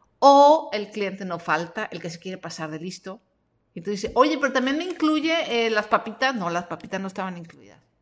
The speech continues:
Y lo que vamos a hacer es que, y esto me funciona muy bien, me funcionaba muy bien sobre todo, eh, para lo que cotizo ahorita, para contenido, crear contenido o conferencias, no es tan necesario.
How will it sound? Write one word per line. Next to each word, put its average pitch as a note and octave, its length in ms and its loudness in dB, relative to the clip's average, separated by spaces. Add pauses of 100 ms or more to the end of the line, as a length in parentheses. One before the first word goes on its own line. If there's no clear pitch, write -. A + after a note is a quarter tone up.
(600)
Y A3+ 100 -2
lo A#3 160 0
que B3 80 -6
vamos D4+ 420 -6
a G#4 40 -6
hacer C#4 600 -10 (520)
es A#3 260 -2
que, - 440 -12 (1160)
y A3+ 140 0
esto A#3 180 0
me G3 140 -4
funciona G3 400 -10
muy F#3+ 120 -6
bien, F#3+ 140 -6
me G#3 80 -8
funcionaba B3 420 -2
muy E4 120 -8
bien C#4+ 140 -4
sobre C4 180 0
todo, A3+ 500 -2
eh, E3+ 560 -6
para A3 520 6
lo A3+ 160 0
que A#3 100 -14
cotizo D4+ 360 -4
ahorita, C4 440 -2 (520)
para G#3 180 0
contenido, G#3 800 0
crear F#3 280 -4
contenido F3 540 -8
o F3 240 -8
conferencias, G3 580 -10
no F#3 200 -4
es F#3 80 -8
tan G3 140 -6
necesario. D#3+ 480 -12